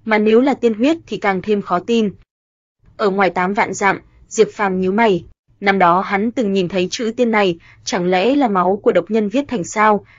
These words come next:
không giống lắm. Ở phía sau chữ tiên này có một cánh cửa thần bí, hắn chỉ mới đi tới đó mà không thể tiến vào vì chỉ tiến thêm mấy bước, hắn chắc chắn phải chết.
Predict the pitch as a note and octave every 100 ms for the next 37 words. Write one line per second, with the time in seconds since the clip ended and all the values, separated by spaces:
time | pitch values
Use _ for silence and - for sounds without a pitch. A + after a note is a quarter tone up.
0 | - - F#3+ F#3 F3+ F3+ F3 C4 C#4+ _
1 | _ _ A3+ F#3 - F3+ - A#3 G#3+ -
2 | G#3+ A#3 B3 A3+ F#3+ F3+ G#3 B3 - F#3
3 | G#3 C4+ E3+ F#3 F3 F3 F#3+ D4+ - _
4 | _ - G#3 G#3+ - G#3+ F#3 F#3 G#3+ G3+
5 | F#3+ F#3 F#3+ C4+ C4+ - A3 G3+ F3 F3
6 | F#3 G#3+ A#3+ A#3+ G#3+ F3+ G#3 F#3+ F3 G#3
7 | E3+ F#3 F#3+ A3+ G#3+ F#3+ F3+ B3 E4 -
8 | - _ G#3 F#3+ - C#4 - F#3+ G#3 C4
9 | F3 - A#3+